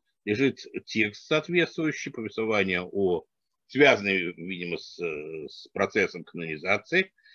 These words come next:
Митрофана в, в России, лежит текст, подготовленный Филаретом Дроздовым. Таков афонский с-, состав афонских сборников, э, греческого жития, гре-, греческие жития Антония и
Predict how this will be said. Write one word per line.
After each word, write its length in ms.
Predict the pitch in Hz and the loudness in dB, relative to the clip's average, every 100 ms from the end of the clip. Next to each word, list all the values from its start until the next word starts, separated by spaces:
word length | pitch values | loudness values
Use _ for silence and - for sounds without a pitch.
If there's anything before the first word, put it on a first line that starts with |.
| _ 135 | _ -4
Митрофана 640 | 131 151 147 151 156 151 | 2 2 4 2 4 2
в, 300 | 147 143 131 | -2 -6 -4
в 40 | |
России, 540 | 139 147 - 147 151 - _ _ - | 2 2 2 0 0 -2 _ _ 2
лежит 300 | 170 226 - | 4 4 4
текст, 480 | 165 196 - - - | 4 4 0 -18 -16
подготовленный 640 | 123 120 113 143 160 151 | -4 -2 2 2 2 0
Филаретом 680 | - 107 98 101 98 107 107 _ _ _ _ | -2 2 4 4 2 -2 -4 _ _ _ _
Дроздовым. 640 | 104 104 87 69 67 - - _ _ _ _ _ _ _ _ _ _ _ - - _ - - | 2 2 2 -4 -8 -12 -18 _ _ _ _ _ _ _ _ _ _ _ -20 -20 _ -20 2
Таков 360 | 120 - 165 135 - - - _ _ - | 4 6 4 4 -8 -16 -20 _ _ 2
афонский 720 | 135 131 113 98 - 92 - | 2 4 0 0 -2 -2 -2
с-, 340 | - - 90 | -10 -14 -8
состав 380 | 104 95 147 147 | -6 2 4 4
афонских 680 | 113 101 90 - - - - | 2 -2 -4 -8 -18 -16 -14
сборников, 680 | 78 113 117 104 123 156 151 _ _ - _ - _ _ | -10 0 2 2 0 0 -4 _ _ -20 _ -20 _ _
э, 420 | 87 90 87 87 87 | -4 0 2 2 0
греческого 600 | 98 127 117 - 98 90 | 2 4 2 0 0 2
жития, 600 | 95 - 95 85 80 - _ - _ _ _ | 0 0 4 6 6 2 _ -20 _ _ _
гре-, 300 | 110 98 101 | -8 -4 -4
греческие 540 | 95 95 110 - - 82 | -2 0 0 0 -2 -6
жития 320 | 87 - 82 | -6 -4 -4
Антония 680 | 80 117 143 147 135 131 131 | 0 6 6 6 4 4 2
и 640 | 101 82 78 76 - - | -2 -8 -8 -10 -12 -12